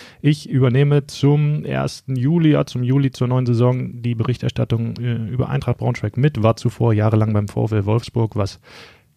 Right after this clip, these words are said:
äh, ja, nichts über mich aussagt, hoffe ich zumindest. Ich, äh, hoffe, und Lars führt mich da bestimmt durch, ähm, dass ich da fehlerfrei durchkomme, aber ich mache mir da eigentlich keine Sorgen,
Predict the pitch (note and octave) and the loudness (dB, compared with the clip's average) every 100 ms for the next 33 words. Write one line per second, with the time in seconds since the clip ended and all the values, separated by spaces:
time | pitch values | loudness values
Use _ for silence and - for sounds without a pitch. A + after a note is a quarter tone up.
0 | _ - B2+ A#2+ A#2 C3 - A#2 A#2 D3+ | _ 2 4 6 4 0 -2 4 6 6
1 | F3 G3 D#3 E3+ - - F3+ F3 F3 F3+ | 2 -2 2 2 0 -2 2 2 2 2
2 | F#3 E3+ - - F3 F#3+ - D#3+ D#3 - | 2 0 -6 -4 -2 -2 -2 -2 0 0
3 | D3+ D3+ - D3 D3 C#3 - C3 - - | 2 2 0 0 2 0 -2 -8 -8 -2
4 | A#2+ A#2 C3 - C3 A2 G#2 A2+ A#2+ - | 0 2 0 0 -4 -6 -6 -2 -2 -2
5 | - C3 C3+ B2 A#2+ A#2+ - B2 A#2+ A#2+ | -2 0 2 2 2 0 0 -2 2 2
6 | B2 - A#2+ A2 A2 G#2+ - - - B2 | 0 -2 0 2 0 -2 -2 -4 0 2
7 | B2 - G#2 A2 - G#2 G2 G#2+ G2 G2 | 2 2 2 2 2 0 2 0 -2 -4
8 | - A2 G#2+ G#2+ G2+ G#2 G#2+ G#2 - G2+ | -6 -8 -2 -2 -2 -2 -4 -6 -2 0
9 | G2 F2+ F#2+ G2+ F#2+ | 0 0 2 0 -2